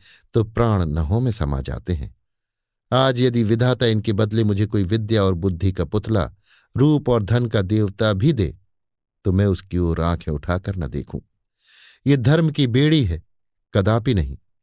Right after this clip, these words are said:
प्रथागत पतिव्रत भी नहीं, बल्कि हम दोनों की प्रकृति में कुछ ऐसी क्षमताएं, कुछ ऐसी व्यवस्था उत्पन्न हो गई है, मानो किसी मशीन के कल पुर्जे घिस घिसा कर फिट हो गए हों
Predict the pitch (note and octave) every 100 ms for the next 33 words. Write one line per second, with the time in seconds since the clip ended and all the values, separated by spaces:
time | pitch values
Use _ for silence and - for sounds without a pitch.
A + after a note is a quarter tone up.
0 | _ _ C3 - C#3+ C3 C3 - A#2 B2
1 | G#2 C3 B2 G2 E3 A#2 D#2 - _ _
2 | _ - - _ D#3 E3+ E3+ D3 D#3+ D3+
3 | D3+ C#3+ C#3+ C#3+ C#3 C#3 - C#3 C3 A#2+
4 | - _ _ C#3+ C#3 C3+ A#2 B2 G2+ C3
5 | B2 A2+ B2+ A#2 A2+ A2+ - G#2+ - G#2
6 | A2+ A#2 - A#2 F#2+ - A#2+ G#2 F2 F2
7 | B2+ F#2+ D2 - _ - - - - C3+
8 | D3+ C#3+ C3+ A#2+ C3 A#2 A2+ C#3 B2+ A2+
9 | G#2+ G2 A#2 A2 A2 G2+ G2 E2+ - _
10 | _ _ - F#2 D3 C#3 - G2 G#2+ A#2+
11 | A2+ F#2 E2+ - - D3 E2+ D#2 G#1+ A#1+